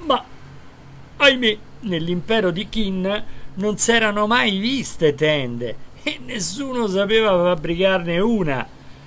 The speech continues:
né fare i pali necessari, né i teli,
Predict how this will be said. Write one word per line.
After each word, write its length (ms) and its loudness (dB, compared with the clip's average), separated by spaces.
né 240 -2
fare 340 2
i 160 2
pali 380 2
necessari, 960 0
né 160 -6
i 340 -2
teli, 640 0